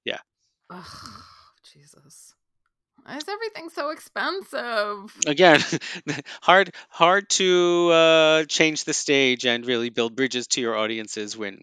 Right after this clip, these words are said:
Speaker 1: when you're selling tickets like that. But that's
Speaker 2: Well, I mean, yeah. So here's my question, right? Like, was it wor-, ho-, like, was it worth it?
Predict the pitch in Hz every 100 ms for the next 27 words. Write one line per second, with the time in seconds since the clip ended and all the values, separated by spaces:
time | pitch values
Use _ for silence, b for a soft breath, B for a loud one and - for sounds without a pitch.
0 | - 110 104 123 _ 135 117 113 - 110
1 | 98 110 110 104 - 82 - - - _
2 | _ 117 110 - 185 - 415 453 453 440
3 | 427 427 427 440 440 440 277 233 - 349
4 | 453 466 403 349 320 311 - - 151 147
5 | 151 202 - 247 233 226 220 247 247 254
6 | 190 170 - - - - 220 226 214 190
7 | 180 143 139 - 453 -